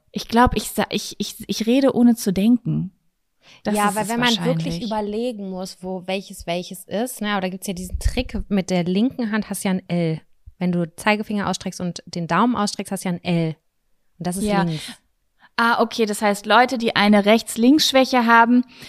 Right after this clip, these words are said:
Speaker 1: äh, die, ja, okay, das ist wahrscheinlich nicht, okay, konzentrier dich,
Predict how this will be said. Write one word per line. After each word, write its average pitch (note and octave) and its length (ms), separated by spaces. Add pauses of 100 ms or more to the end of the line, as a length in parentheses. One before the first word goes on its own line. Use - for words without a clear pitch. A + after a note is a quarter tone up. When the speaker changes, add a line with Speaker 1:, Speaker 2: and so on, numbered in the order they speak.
(200)
Speaker 1:
äh, G#3+ 300
die, G#3+ 500 (1200)
ja, G3+ 300
okay, G#3 360
das F3+ 200
ist A3+ 120
wahrscheinlich G#3 460
nicht, A3 220
okay, G3+ 200
konzentrier G3+ 580
dich, G#3 300